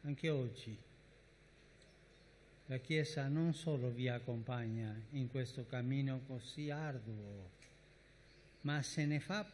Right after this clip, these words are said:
promotrice e intende sostenervi, perché comprende che quanto è dedicato all'effettivo bene della persona è pur sempre un'azione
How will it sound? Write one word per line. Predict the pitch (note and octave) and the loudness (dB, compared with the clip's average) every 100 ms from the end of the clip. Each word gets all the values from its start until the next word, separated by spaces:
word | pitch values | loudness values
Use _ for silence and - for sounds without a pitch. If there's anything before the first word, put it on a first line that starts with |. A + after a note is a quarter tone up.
| - - | -16 -4
promotrice | D#3 E3+ D#3 D3+ D#3 F#3+ G3 - F#3 F3+ - - | 0 2 2 0 -2 -6 -8 -6 -4 -4 -8 -6
e | D3 | -2
intende | D3 C#3 E3 F#3 F3 E3+ | 0 0 -2 0 0 -2
sostenervi, | D#3+ D3 - D3+ C#3 D3 C3+ A2+ A2 G#2 - - - - - - - - - - - | -2 -6 -4 -2 2 2 0 -2 -6 -8 -12 -20 -20 -20 -20 -20 -20 -20 -20 -10 -2
perché | C3+ C3 C#3+ | 0 0 0
comprende | C#3+ C3+ D#3+ E3+ F3+ F3 E3 C#3 | 0 2 4 4 4 4 2 0
che | - B2+ | -4 -4
quanto | - C#3 C#3 D3 | 0 0 2 2
è | D3+ F#3+ F#3 | 2 2 0
dedicato | C#3+ D#3 C3 C#3+ C3 - C#3+ B2 - B2 B2 - | 0 -2 -2 -4 -6 -4 -2 -4 -6 -8 -8 -6
all'effettivo | D3 D3 C#3+ E3+ F3 - D#3+ D3 - E3 D3 C3+ | -2 -2 -4 -4 -4 -2 -4 -4 -2 -2 0 0
bene | C3 C3 B2+ B2 B2+ | 0 -2 -2 -2 -4
della | B2+ C3 C3+ | -4 -6 -4
persona | C#3+ C#3+ C#3+ F#3 E3+ C#3 C3 - - - - - | -4 -6 -6 -2 -2 -4 -8 -16 -20 -20 -20 -4
è | F3 F3 | 0 0
pur | F3 E3 E3+ D3 | 0 0 2 0
sempre | - D#3+ D#3+ D#3 D3+ D3 - | 0 2 2 2 -2 -4 -4
un'azione | D#3 D3+ C#3 B2 - D3 C#3+ C#3 C3 | -2 0 -2 -6 -6 -4 -2 -2 -2